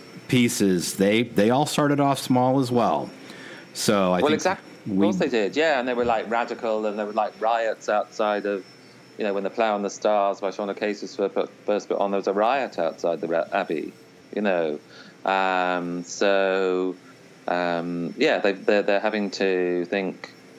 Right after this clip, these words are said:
Speaker 2: again about how they engage people and make stuff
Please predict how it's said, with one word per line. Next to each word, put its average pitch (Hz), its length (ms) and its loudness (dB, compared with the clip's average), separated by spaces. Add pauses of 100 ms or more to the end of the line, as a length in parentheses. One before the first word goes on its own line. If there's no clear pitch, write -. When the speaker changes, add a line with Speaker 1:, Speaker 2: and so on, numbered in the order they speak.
(120)
Speaker 2:
again 95 520 0
about 85 360 0
how 82 560 0
they 85 220 0
engage 92 480 -2
people 85 300 -2
and 82 100 -2
make 87 240 -2
stuff 85 260 -2